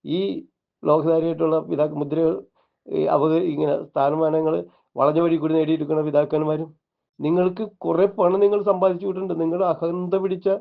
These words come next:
ഇത്തിക്കണ്ണ് പിടിച്ച, അന്ധകാരം പിടിച്ച നിങ്ങളുടെ കണ്ണുകളും എല്ലാം നിങ്ങൾ നോക്കിക്കാണുന്നത് ഈ പാപമംഗലമായ ഈ പ്രവൃത്തിയിലൂടെയാണ്. അല്ലാണ്ട് നല്ല മക്കളെ, നല്ല മനുഷ്യനെ നിങ്ങൾ നോക്കുന്നില്ല.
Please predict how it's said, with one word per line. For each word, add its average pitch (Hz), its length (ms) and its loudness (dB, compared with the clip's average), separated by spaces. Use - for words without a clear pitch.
ഇത്തിക്കണ്ണ് 180 480 0
പിടിച്ച, 196 220 2
അന്ധകാരം 165 520 2
പിടിച്ച 185 240 -4
നിങ്ങളുടെ 175 640 -4
കണ്ണുകളും 165 640 0
എല്ലാം 175 480 2
നിങ്ങൾ 156 240 -2
നോക്കിക്കാണുന്നത് 175 880 0
ഈ 160 160 -4
പാപമംഗലമായ 175 1200 2
ഈ 151 160 -2
പ്രവൃത്തിയിലൂടെയാണ്. 156 1000 0
അല്ലാണ്ട് 147 280 2
നല്ല 151 300 2
മക്കളെ, 165 380 0
നല്ല 160 480 -2
മനുഷ്യനെ 156 320 -2
നിങ്ങൾ 175 220 2
നോക്കുന്നില്ല. 175 600 0